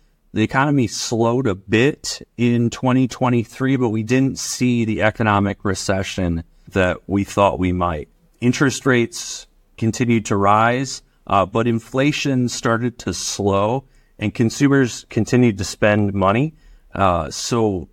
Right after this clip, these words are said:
we really saw the economy do quite well over the last year. And at this point, looking forward, we do not expect a recession, uh, over the next year. We're expecting that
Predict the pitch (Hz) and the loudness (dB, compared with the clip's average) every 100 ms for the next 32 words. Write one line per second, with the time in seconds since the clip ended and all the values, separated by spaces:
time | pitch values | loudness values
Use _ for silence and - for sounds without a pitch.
0 | _ 117 117 113 131 139 - 123 117 110 | _ 0 2 2 2 0 2 2 4 2
1 | 104 95 - 107 107 104 101 98 110 - | 0 -2 0 0 2 0 -2 -2 -2 -2
2 | 113 101 87 92 98 104 107 104 104 104 | 0 0 0 0 0 0 0 2 2 0
3 | - - 104 104 104 110 - - - _ | -4 -6 0 2 2 -2 -6 -20 -20 _
4 | _ _ 98 101 98 104 104 - 160 - | _ _ -2 0 0 -2 -2 2 0 0
5 | - 139 120 107 113 120 104 - 117 110 | -2 0 0 0 0 0 -2 0 0 2
6 | 101 95 - 107 113 107 110 98 101 110 | 0 -4 -14 -2 -2 2 2 2 2 0
7 | - - - 113 - 117 113 - 120 113 | -2 -10 0 2 2 2 2 2 2 2
8 | 131 127 139 _ - _ - 95 80 101 | -2 -2 -4 _ -20 _ -2 0 0 -2
9 | 107 110 110 107 - 101 107 120 120 - | 0 2 0 -2 -6 0 2 2 -2 -10
10 | _ _ 98 98 - - 104 - 107 101 | _ _ -2 -2 -2 0 0 2 2 2
11 | 98 95 92 - - - | 2 2 0 -6 -14 -16